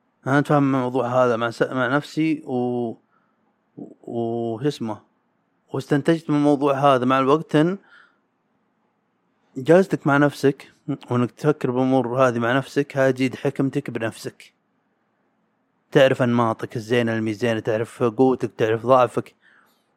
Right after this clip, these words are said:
تعرف وين غلطت، كيف أصححها. أحيانًا تصير غثيثة ويضرب بالك طوارئ أغلاط سويتها وأنت، أو شطحات اجتماعية سويتها وأنت صغير، وتضرب بالك للحين كلمة هذا كذا، أنت ماسك خط مفهي فجأة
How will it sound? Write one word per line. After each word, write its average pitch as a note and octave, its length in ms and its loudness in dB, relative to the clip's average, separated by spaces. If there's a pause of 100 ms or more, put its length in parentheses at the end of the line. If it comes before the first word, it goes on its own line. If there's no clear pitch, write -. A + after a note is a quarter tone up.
(140)
تعرف A#2+ 400 2
وين B2+ 180 2
غلطت، A#2 580 -2
كيف B2 180 0
أصححها. B2 960 -4 (380)
أحيانًا C3 340 0
تصير A#2+ 220 -2
غثيثة A#2+ 460 0
ويضرب A#2 280 0
بالك A#2 260 2
طوارئ A#2 420 4
أغلاط A#2 360 2
سويتها B2 340 0
وأنت، A2+ 320 -6
أو B2 280 2
شطحات B2+ 460 2
اجتماعية A#2+ 460 -2
سويتها A#2 320 0
وأنت A#2 180 -6
صغير، B2+ 300 -4 (280)
وتضرب C3+ 300 0
بالك A#2 340 2
للحين A#2+ 300 0
كلمة A#2 360 2
هذا G#2+ 100 -4
كذا، A#2 180 -2
أنت A2+ 160 -8
ماسك B2+ 240 -2
خط C3 240 -2
مفهي A#2+ 380 -2
فجأة A#2+ 300 -2